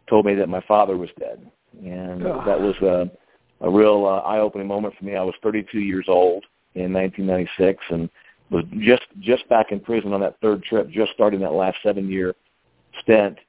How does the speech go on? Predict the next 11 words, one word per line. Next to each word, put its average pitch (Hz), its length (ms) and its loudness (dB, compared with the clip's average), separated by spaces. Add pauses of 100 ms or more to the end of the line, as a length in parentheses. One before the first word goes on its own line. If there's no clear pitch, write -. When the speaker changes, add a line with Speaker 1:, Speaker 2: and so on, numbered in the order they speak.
Speaker 1:
And, 98 460 -4
um, 90 400 2 (280)
the 101 100 0
realization 107 680 2
that 95 80 -4
my 95 220 -6
father 110 280 4
went 98 220 -4
to 90 60 -10
his 90 160 -8
grave, 95 540 -4